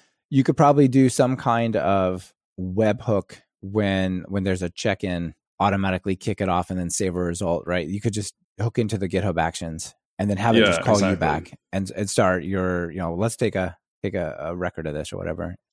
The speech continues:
Speaker 2: Yeah.
Speaker 1: Yeah, very
Speaker 2: And
Speaker 1: cool.
Speaker 2: I
Speaker 1: This is a great idea.
Speaker 2: Yeah, something else that I'm, uh,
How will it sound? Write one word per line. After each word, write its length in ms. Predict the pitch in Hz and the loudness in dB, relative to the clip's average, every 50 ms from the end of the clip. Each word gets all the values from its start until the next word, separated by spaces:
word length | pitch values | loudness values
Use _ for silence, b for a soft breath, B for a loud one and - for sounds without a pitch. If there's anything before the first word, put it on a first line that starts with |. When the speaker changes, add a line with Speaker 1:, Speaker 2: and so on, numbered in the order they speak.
| _ - | _ 0
Speaker 2:
Yeah. 340 | 113 110 98 87 85 80 80 - | 2 4 4 2 0 -4 -4 0
Speaker 1:
Yeah, 140 | 143 - 104 | 2 2 4
very 200 | 98 110 139 - | 4 4 4 6
Speaker 2:
And 100 | 113 110 | 6 4
Speaker 1:
cool. 80 | 113 95 | 4 4
Speaker 2:
I 160 | 98 120 120 | 6 6 6
Speaker 1:
This 160 | 131 127 113 | 6 6 4
is 120 | 214 170 | 4 4
a 60 | 131 104 | 4 4
great 220 | - 107 135 127 | 4 4 6 6
idea. 320 | 98 92 90 92 92 95 - _ _ _ _ - | 6 4 4 2 0 -2 -8 _ _ _ _ 2
Speaker 2:
Yeah, 300 | 120 120 110 98 90 90 | 4 4 4 4 2 2
something 400 | - - 147 147 147 143 131 123 | 4 4 4 6 8 8 8 10
else 200 | 117 120 117 113 | 8 6 6 6
that 120 | 113 104 | 4 4
I'm, 100 | 101 101 | 6 6
uh, 120 | 101 101 | 4 4